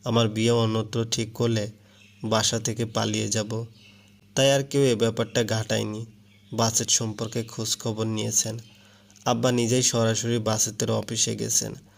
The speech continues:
ও তখন চেয়ারে ছিল না। এই সুযোগে অন্যদের কাছ থেকে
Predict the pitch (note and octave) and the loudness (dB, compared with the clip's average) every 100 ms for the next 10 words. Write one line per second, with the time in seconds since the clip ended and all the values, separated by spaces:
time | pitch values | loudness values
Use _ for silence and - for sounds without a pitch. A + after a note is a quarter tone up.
0 | - - - - A#2+ B2 C3 B2+ - A2+ | -20 -20 -8 -2 0 0 0 0 2 2
1 | A2 A2+ - G#2+ G#2+ G#2 A#2 - _ _ | 2 0 -2 -2 -6 -8 -12 -20 _ _
2 | _ _ - B2 - C3 A#2 A#2 C3 A2+ | _ _ 0 2 2 0 -2 2 2 4
3 | A2+ A2+ A2+ A#2 A#2+ A2+ - A#2 A2+ | 2 2 0 0 -2 -2 -2 -2 -4